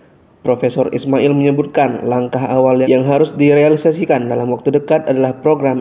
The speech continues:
M B K M. Selain itu, sambung rektor, I A I N Langsa dan unsam bisa berkolaborasi terkait pelaksanaan Tridharma perguruan tinggi lainnya, baik dalam bidang pendidikan,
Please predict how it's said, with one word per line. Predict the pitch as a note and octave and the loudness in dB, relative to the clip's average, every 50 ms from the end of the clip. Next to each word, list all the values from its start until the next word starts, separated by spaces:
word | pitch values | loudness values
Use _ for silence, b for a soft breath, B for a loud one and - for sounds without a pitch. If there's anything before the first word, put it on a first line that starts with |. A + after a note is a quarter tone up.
| - | -2
M | - C#3+ D3 | -2 -2 0
B | C3 B2 A#2 B2+ | 0 -2 -2 0
K | B2 G#2 C#3 C#3 C3 A#2+ | 0 0 2 2 0 0
M. | A2+ - - - - - _ _ | -2 -6 -10 -16 -20 -20 _ _
Selain | - - - C#3 C3+ C3 C3 C3 | -10 -4 0 2 2 2 2 2
itu, | - C3+ C#3 C3+ - D#3+ E3 E3 | 0 0 0 2 2 4 4 4
sambung | D#3+ D#3 D3 D3 D3+ D3+ | 2 2 2 2 2 2
rektor, | D3+ D#3+ E3 D#3+ - C#3+ C3 - - - - - | 2 2 0 0 0 -2 -2 -2 -4 -8 -6 0
I | B2+ B2+ | 2 2
A | B2+ | 2
I | B2+ A#2 B2+ | 2 2 0
N | C3 C3 B2+ | 0 0 0
Langsa | B2+ B2+ B2+ B2 - C3 B2+ | 0 0 -2 -2 -2 0 0
dan | B2+ B2+ B2 | 0 0 0
unsam | - C#3+ D3+ D#3+ D#3 F3 E3 E3 E3 E3 E3 | 0 0 0 0 0 0 0 2 2 2 0
bisa | F3+ E3+ - F#3+ F3 | 0 0 2 0 0
berkolaborasi | E3 E3+ E3+ E3+ E3+ - C#3+ C3 B2+ B2+ B2+ B2+ C3+ C#3 C#3 - D#3 | 2 0 0 0 0 0 2 2 2 2 2 2 2 2 0 -2 -4
terkait | D3 - - D3 - C#3+ C#3+ C#3 C#3 C#3 | -2 -2 -4 0 2 0 0 0 0 -2
pelaksanaan | C#3 C3 B2+ - C3 B2+ A2+ B2+ B2+ B2+ C3 | -4 -4 -2 -4 -4 -4 -2 -4 -4 -4 -2
Tridharma | - E3+ F3 D#3+ D3+ C#3 C#3 C3 B2+ B2+ B2 | 0 0 2 2 2 0 0 0 -2 -4 -4
perguruan | - B2+ B2+ A#2+ B2 A#2+ B2 A#2+ B2 A#2+ | -4 -4 -4 -2 -2 -2 -2 -2 -4 -4
tinggi | C#3 D3 D#3 D#3 E3 E3 | -4 -4 -2 0 2 2
lainnya, | E3 E3 D#3+ E3+ E3 C#3+ B2 - - - B B B B B B B B B _ - | 4 4 2 2 2 0 -2 -4 -6 -12 B B B B B B B B B _ -2
baik | B2 A#2+ - | -2 -2 0
dalam | G#2+ A#2 A#2 B2 A#2+ | 0 0 0 0 0
bidang | A#2+ B2+ B2 B2 B2+ B2+ - | -2 -2 -2 -2 -2 -2 -2
pendidikan, | D3 D#3 D3+ D#3+ D3+ - D#3+ D#3 D3 D3+ | 0 2 2 0 0 2 0 0 0 -2